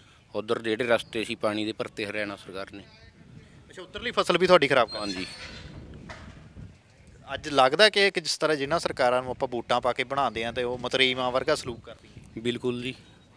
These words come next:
Speaker 1: ਹਰਿਆਣਾ ਦੀ ਖੱਟਰ ਸਰਕਾਰ ਦਾ ਤਾਂ ਕੋਈ ਰੋਲ ਨਹੀਂ ਸੀ। ਦਿੱਲੀ ਚੱਲੇ ਸੀ ਕਿਸਾਨ, ਜਾਣ ਦਿੰਦੇ ਇਹਨਾਂ ਦਾ ਤਾਂ। ਤਰਨਾ ਸਹੀ ਹੈ ਜੀ, ਬਿਲਕੁਲ।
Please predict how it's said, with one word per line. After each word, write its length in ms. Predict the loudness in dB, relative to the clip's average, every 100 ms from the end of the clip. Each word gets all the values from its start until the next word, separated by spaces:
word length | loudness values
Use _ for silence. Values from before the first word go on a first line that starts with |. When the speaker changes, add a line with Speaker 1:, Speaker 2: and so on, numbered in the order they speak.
| -4
Speaker 1:
ਹਰਿਆਣਾ 260 | 0 0 0
ਦੀ 100 | -2
ਖੱਟਰ 280 | -6 -8
ਸਰਕਾਰ 380 | -10 -4 0 0
ਦਾ 100 | 0
ਤਾਂ 100 | -2
ਕੋਈ 160 | -4 -2
ਰੋਲ 240 | -2 -2
ਨਹੀਂ 120 | -6
ਸੀ। 200 | -6 -12 -14 -18 -20 -20 -20 -20 -20 -20 -20 -20 -20 -20 -20 -10
ਦਿੱਲੀ 240 | -10 -6 -4
ਚੱਲੇ 280 | -2 -2
ਸੀ 100 | -4
ਕਿਸਾਨ, 320 | -6 -4 -2 0
ਜਾਣ 220 | -2 -2
ਦਿੰਦੇ 240 | -6 -6
ਇਹਨਾਂ 160 | -6 -8
ਦਾ 100 | -8
ਤਾਂ। 140 | -12 -12 -16 -18 -20 -20 -20 -20 -20 -20 -20 -20 -20 -20 -20 -20 -20 -14 -10
ਤਰਨਾ 220 | -8 -8
ਸਹੀ 280 | -8 -8 -8
ਹੈ 40 |
ਜੀ, 100 | -10
ਬਿਲਕੁਲ। 300 | -14 -16